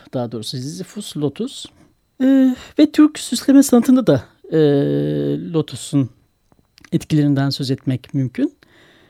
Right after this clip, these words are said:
Palmet Rumi lotus denen bir bezeme, e, örneği var Türk süsleme sanatında. Birçok eserde de uygulanmış. Palmet Rumi lotus motifi İslamiyetle birlikte Türklerin dünyasına girmiş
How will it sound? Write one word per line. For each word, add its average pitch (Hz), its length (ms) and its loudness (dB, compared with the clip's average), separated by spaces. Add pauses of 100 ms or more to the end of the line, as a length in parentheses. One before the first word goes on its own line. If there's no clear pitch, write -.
(260)
Palmet 233 460 4
Rumi 220 320 0
lotus - 560 -4
denen 220 280 2
bir 220 180 2
bezeme, 180 460 6 (140)
e, 120 80 -6
örneği 131 640 -2
var - 480 -6
Türk 147 220 -10
süsleme 135 340 -4
sanatında. 151 520 -6
Birçok 196 260 -6
eserde 151 400 -4
de 233 40 -6
uygulanmış. 147 840 -4 (760)
Palmet 226 420 0
Rumi 214 260 0
lotus 220 340 -6
motifi 330 500 -4
İslamiyetle 240 680 6
birlikte 127 320 -6
Türklerin 135 440 -4
dünyasına 139 460 -4
girmiş 127 420 -8